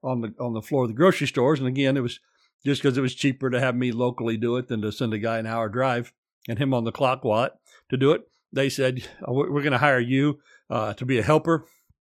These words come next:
and do these things. And when you go in the store, you're gonna wear this Coca-Cola t-shirt we give you." And he said, "You know, we, when you, when you're wearing that shirt and going in the stores and working for us,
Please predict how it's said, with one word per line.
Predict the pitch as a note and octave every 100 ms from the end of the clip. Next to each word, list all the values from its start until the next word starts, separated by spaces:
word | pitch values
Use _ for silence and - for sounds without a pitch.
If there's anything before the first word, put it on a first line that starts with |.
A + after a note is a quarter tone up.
| _ _ _ _ -
and | A#2+
do | B2+ B2+
these | B2 -
things. | D#3 D#3+ C#3+ _ - - -
And | C3
when |
you | C3
go | C3 F3
in | E3+
the |
store, | - D#3+ E3 D#3
you're | C3+
gonna | A#2+
wear | A#2+ A#2+
this | B2
Coca-Cola | - C#3 C3 D3 A#2
t-shirt | - G3+ - F#3
we | F3
give | E3 D#3+
you." | D#3+ D#3 _ _ _ - - -
And | C#3+
he | C#3
said, | C3+ C3+ C3 C3
"You | C3+
know, | B2+ C3 C#3
we, | C3+ _ _ _
when | A#2 C3+ C#3
you, | D3+
when | C#3+ C#3+
you're | D3
wearing | D3 E3
that | F3
shirt | - D#3 D3+ D#3
and | C#3 B2
going | C#3 D#3
in |
the | D3+
stores | - C#3 B2+ B2+
and | B2
working | A#2 A#2+ C#3
for | C3+
us, | A#2 A#2